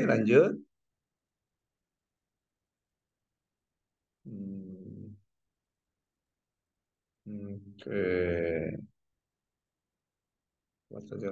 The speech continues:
mentor. Nah, ya ada. Oke. Nanti outputnya, outputnya juga udah usah dibaca nanti, Bal, ya. Langsung kegiatan, tahapan, nilai. Tahapan, nilai, ya.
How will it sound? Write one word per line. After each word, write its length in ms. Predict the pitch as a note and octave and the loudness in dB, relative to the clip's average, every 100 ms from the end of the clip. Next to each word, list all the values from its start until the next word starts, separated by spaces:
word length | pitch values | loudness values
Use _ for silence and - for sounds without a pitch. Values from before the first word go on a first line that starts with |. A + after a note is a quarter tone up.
| F#2+ | -6
mentor. 500 | F2+ F2+ F2+ G#2+ A2 G#2 | -6 -6 0 6 8 8
Nah, 320 | F#2+ G#2 G2 | 6 6 6
ya 320 | F#2 F2+ F2+ | 6 6 4
ada. 120 | F2 F2 - _ _ _ _ _ _ _ | 0 -4 -8 _ _ _ _ _ _ _
Oke. 200 | A2+ G#2+ G#2 - - - - _ _ _ _ _ _ _ _ _ _ _ _ _ - | 0 2 0 -4 -12 -18 -20 _ _ _ _ _ _ _ _ _ _ _ _ _ -6
Nanti 220 | A#2 A2+ C#3+ | -2 6 8
outputnya, 480 | C3 C3 C3+ D3+ E3 D#3 | 10 8 8 6 6 8
outputnya 400 | D3 D3 D3 F3 | 6 6 2 4
juga 240 | D#3 D#3 | 2 4
udah 60 | C3 | 2
usah 120 | - A#2+ | -2 -4
dibaca 340 | G2+ G#2 - B2 | 0 2 6 6
nanti, 200 | A2 A2 | 6 4
Bal, 160 | G#2 G#2 | 6 8
ya. 160 | A#2+ D3 D3 _ _ | 6 2 -4 _ _
Langsung 260 | - - B2 A#2 | -20 -6 -2 0
kegiatan, 420 | G#2+ A2 A2 C3+ | 4 6 6 6
tahapan, 460 | A2 G#2 G2+ B2 C3+ C3 | 6 4 4 6 6 4
nilai. 280 | G2 G#2 A2 G2 - _ | 2 4 2 0 -8 _
Tahapan, 300 | A#2 A2 G#2 G#2 | -2 2 2 2
nilai, 240 | G2+ G2+ | 6 10
ya. 60 | C#3+ | 10